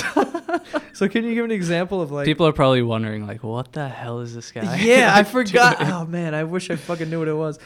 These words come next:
Speaker 1: But anyway, can you give me the example of something?
Speaker 2: Yeah, let's, let's, what's a good example? So, what we were talking about earlier, there's one story in there that's funny. I went to Brazil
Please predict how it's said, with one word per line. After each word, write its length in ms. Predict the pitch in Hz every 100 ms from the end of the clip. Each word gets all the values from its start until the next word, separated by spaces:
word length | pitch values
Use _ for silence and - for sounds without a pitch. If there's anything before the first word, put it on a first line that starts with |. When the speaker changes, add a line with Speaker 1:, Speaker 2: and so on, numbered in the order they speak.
| - _ -
Speaker 1:
But 280 | 156 147 -
anyway, 340 | 165 151 127
can 160 | 123 165
you 100 | 170
give 100 | 185
me 80 | 185
the 60 |
example 460 | 175 151 147 147 156
of 260 | 139 131 - -
something? 400 | - 147 143 143 151 _ _ _
Speaker 2:
Yeah, 380 | - 208 277 127
let's, 280 | 120 - -
let's, 460 | 139 - - - -
what's 180 | 143 160
a 40 |
good 180 | 139 117
example? 640 | 107 107 104 107 110 113 113 - _ _ _ _ _ - -
So, 520 | - 127 117 113 113 - _ _ _ _
what 120 | 135
we 60 | 139
were 140 | 135
talking 240 | 135 131 123
about 120 | 117
earlier, 440 | 76 110 107 110 110
there's 340 | 120 127 120 - - _ _ _ _ -
one 140 | 139
story 340 | 135 131 120 113
in 80 |
there 180 | 110 107
that's 200 | 104 110
funny. 420 | - 107 107 104
I 360 | - 113 117 113
went 260 | 104 120 120
to 100 | 123
Brazil 720 | 107 110 113 110 107 104 107